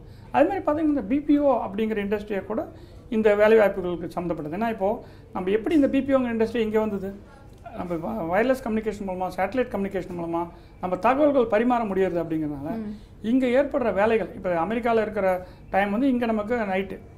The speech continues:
Speaker 1: நைட்ல நம்ம ப-, பண்ற வேலைகள் உடனுக்குடனே ஒரு satellite மூலமா அங்க communication போறதுனால, ஒரு வேலை ஒரு இடத்துல இன்னொரு இடத்துக்கு வேலை பரிமாற்றம் செய்ய முடியுது.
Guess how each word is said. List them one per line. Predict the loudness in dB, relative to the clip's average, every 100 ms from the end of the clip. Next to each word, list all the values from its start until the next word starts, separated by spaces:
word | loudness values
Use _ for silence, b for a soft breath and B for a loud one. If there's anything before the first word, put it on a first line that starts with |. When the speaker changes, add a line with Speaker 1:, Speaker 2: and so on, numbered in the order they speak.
| B B -4
Speaker 1:
நைட்ல | 2 4 4 2
நம்ம | 2 0
ப-, | 0 0 0
பண்ற | 0 2
வேலைகள் | 2 0 0
உடனுக்குடனே | 2 4 4 2 0 0 -4 -8 B B B -10
ஒரு | -2
satellite | 0 4 4 4
மூலமா | 2 0
அங்க | -2 -2
communication | 0 0 -2 -4 -2
போறதுனால, | -2 -2 -4 -6 -10 B B B -8
ஒரு | -4 -4 -2
வேலை | 0 2 0
ஒரு | 0 0 0
இடத்துல | -2 -2 -2
இன்னொரு | 0 0 -2
இடத்துக்கு | -2 -2
வேலை | 2 2
பரிமாற்றம் | 2 0 2 0 -2
செய்ய | -6 -4 -4
முடியுது. | -6